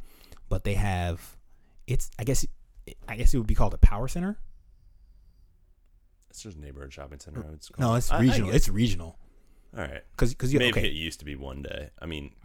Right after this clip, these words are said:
Speaker 1: I don't think there are any junior anchors there, but you, you have a
Speaker 2: S-,
Speaker 1: Giant Food there.
Speaker 2: yeah.
Speaker 1: You have a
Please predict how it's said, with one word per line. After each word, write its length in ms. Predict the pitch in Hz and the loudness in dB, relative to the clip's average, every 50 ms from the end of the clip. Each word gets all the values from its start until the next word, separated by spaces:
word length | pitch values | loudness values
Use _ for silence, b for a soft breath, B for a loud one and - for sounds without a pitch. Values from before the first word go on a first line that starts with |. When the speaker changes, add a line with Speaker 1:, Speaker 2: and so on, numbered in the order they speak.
| _ - - | _ -10 -6
Speaker 1:
I 80 | - | -4
don't 120 | - 135 127 | -4 -2 -2
think 100 | 139 123 | -2 0
there 80 | 127 110 | 0 0
are 20 | |
any 100 | 107 101 | 0 -2
junior 240 | 90 98 98 92 92 | -4 -4 -6 -4 -4
anchors 280 | 98 107 104 92 - - | -6 -6 -8 -10 -10 -10
there, 200 | - 78 - b b b b b | -12 -12 -14 b b b b b
but 180 | - - - - | -2 -2 -2 -2
you, 60 | 127 | -4
you 140 | - 120 110 | -4 -2 -2
have 100 | 107 95 | -2 -2
a 40 | 92 | -2
Speaker 2:
S-, 40 | 87 | 0
Speaker 1:
Giant 280 | - 104 107 120 120 - | 2 2 2 2 2 2
Food 240 | - 131 123 113 | 2 2 4 4
there. 240 | 101 98 92 92 101 85 | 2 0 0 -2 -4 -6
Speaker 2:
yeah. 180 | 73 - - - - - - | -10 -14 -16 -20 -20 -8 -2
Speaker 1:
You 120 | 113 110 | 0 2
have 340 | 107 110 101 95 101 101 - - - | 2 2 2 0 0 -2 -6 -8 -10
a 100 | 95 | -10